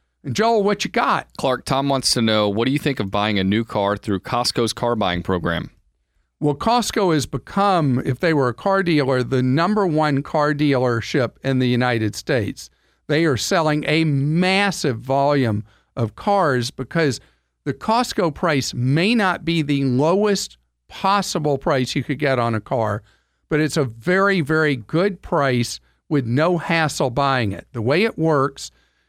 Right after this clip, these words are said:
Speaker 1: is Costco has negotiated exclusivity with dealers for each brand in a market that Costco serves. There is a pre-agreed Costco price on each vehicle.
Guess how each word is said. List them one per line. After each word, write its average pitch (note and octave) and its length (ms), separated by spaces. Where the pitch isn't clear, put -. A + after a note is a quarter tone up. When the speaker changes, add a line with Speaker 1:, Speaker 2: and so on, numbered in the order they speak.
Speaker 1:
is B2 180
Costco F#3 680
has C#3 180
negotiated C#3+ 960
exclusivity E3+ 1120
with C3+ 520
dealers F#3+ 580
for C#3 240
each A3+ 440
brand D3 600
in E3+ 380
a D3 100
market D3 540
that - 120
Costco B2+ 540
serves. - 560
There C3+ 260
is C#3+ 320
a A#2+ 260
pre-agreed E3 840
Costco F3+ 600
price C#3 460
on B2 160
each E3 280
vehicle. B2+ 640